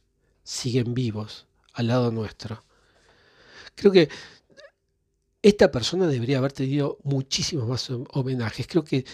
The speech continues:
debería haber una escuela en, en cada ciudad, una calle, un monumento. ¿Quién más lo merece que el que salvó a toda la humanidad de la extinción? Pero no solo a la humanidad, a todo, a los animales, a los árboles, a los peces.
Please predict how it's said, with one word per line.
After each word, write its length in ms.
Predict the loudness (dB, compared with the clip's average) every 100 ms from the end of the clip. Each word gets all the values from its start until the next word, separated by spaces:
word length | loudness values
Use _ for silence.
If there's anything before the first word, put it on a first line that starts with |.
| -12 -2
debería 360 | 0 2 2
haber 200 | 4 2 0
una 200 | -2 -2
escuela 540 | 0 2 2 0 -6
en, 160 | -12 -12
en 160 | -10 -14 -6
cada 260 | -4 -2
ciudad, 480 | -2 -2 2 4 4
una 240 | 2 -4 -2
calle, 540 | 0 0 0 -2 -8 -14 -20 _ _ _ _ _ _ _ _
un 80 | 4
monumento. 880 | 6 6 8 8 8 2 -10 -12 -12 _ _ -8
¿Quién 260 | -2 -2
más 240 | -2 -4 -2
lo 120 | -2
merece 500 | -2 -2 -2 -4 -8
que 140 | -8
el 100 | -10
que 100 | -10
salvó 560 | -8 -6 -2 0 0 -4
a 120 | -14
toda 240 | -4 0 2
la 100 | 0
humanidad 440 | -2 -2 0 2
de 140 | 2 -2
la 40 |
extinción? 480 | -6 -8 -4 -2 -2 -6 -12
Pero 120 | -4 -2
no 100 | 0
solo 180 | 2
a 20 | 0
la 60 |
humanidad, 500 | 0 0 0 2 0
a 140 | -2 -6
todo, 480 | 2 4 4 0 -6
a 40 |
los 220 | -4 -4
animales, 640 | -4 -2 0 0 0 -2
a 60 | -4
los 200 | -2 2
árboles, 560 | 4 4 2 0 -4 -8 -12 -12 -14 -12
a 120 | -6
los 140 | -4 -2
peces. 640 | 4 4 4 -2 -8 -8